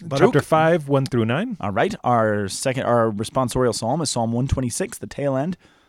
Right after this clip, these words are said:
Speaker 1: Well, the tail end of the Psalter. Psalm one twenty-six, the front end of the psalm. So I just keep going.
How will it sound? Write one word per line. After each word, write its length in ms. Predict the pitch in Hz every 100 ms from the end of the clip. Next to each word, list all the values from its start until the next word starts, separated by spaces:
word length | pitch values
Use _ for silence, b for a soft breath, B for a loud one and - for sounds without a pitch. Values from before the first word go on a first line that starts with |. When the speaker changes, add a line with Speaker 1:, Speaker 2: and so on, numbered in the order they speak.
| b b -
Speaker 1:
Well, 120 | 117
the 60 | 98
tail 200 | 131 98
end 120 | 92
of 220 | - 82
the 60 | -
Psalter. 380 | - 78 - - _ _
Psalm 220 | - 120 123
one 140 | 127
twenty-six, 640 | 151 156 - 107 - - -
the 140 | 95 _
front 220 | - 104 -
end 240 | 71 60
of 160 | - 71
the 80 | -
psalm. 320 | - 58 - _ _ _ _ _ _
So 100 | -
I 20 | 76
just 120 | -
keep 140 | -
going. 200 | - 64